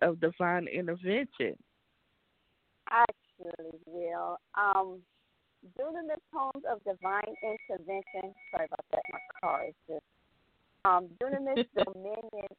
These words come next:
Speaker 2: L L C started, um, it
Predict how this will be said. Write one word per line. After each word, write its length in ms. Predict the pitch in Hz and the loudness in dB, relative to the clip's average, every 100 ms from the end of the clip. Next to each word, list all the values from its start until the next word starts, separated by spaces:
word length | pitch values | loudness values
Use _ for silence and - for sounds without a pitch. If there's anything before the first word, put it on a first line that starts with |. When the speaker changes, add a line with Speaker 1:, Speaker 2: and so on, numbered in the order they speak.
| - | 0
Speaker 2:
L 200 | 208 214 - | 0 0 -2
L 80 | 202 - - | -4 -6 -14
C 140 | 202 202 _ | -14 -14 _
started, 440 | - 196 185 180 180 - - 160 | 4 6 8 6 -2 -8 -10 -6
um, 240 | 160 160 175 _ _ _ _ _ _ _ - | -4 -4 -10 _ _ _ _ _ _ _ -6
it 80 | 214 | -6